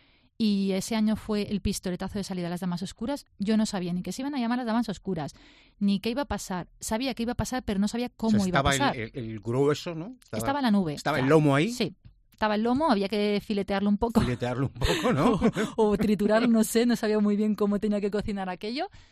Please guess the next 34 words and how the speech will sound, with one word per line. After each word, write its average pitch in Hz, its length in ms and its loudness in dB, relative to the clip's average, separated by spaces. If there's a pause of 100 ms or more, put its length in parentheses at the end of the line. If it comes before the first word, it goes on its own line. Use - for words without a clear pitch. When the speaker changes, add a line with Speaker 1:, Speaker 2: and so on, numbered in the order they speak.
(220)
Speaker 2:
Mm. 208 80 -6
Speaker 1:
pero 202 180 -2
fue 190 220 -8
surgiendo 240 640 -6
y 214 140 0
no 185 160 -2
sabía 220 280 -6
siquiera 208 560 -6
si - 160 -6
iba 202 120 -4
a - 20 -8
ser 214 160 -4
novela 202 240 0
autoconclusiva, 190 680 -2
al 240 80 -6
final 185 260 0
no 185 60 2
lo 180 100 0
fue, 277 320 -4
fue 180 220 -6
saga 202 260 -6
porque, 170 380 -6 (600)
antes 185 220 -2
lo 196 80 0
hablaba 175 300 0
con, 165 640 -4
con, 156 300 -4
con 170 120 -6
vuestros 175 300 -6
compañeros, 180 580 -4 (720)
era 240 680 0
el, 208 460 -6
esta 262 300 -4
la, 233 640 -2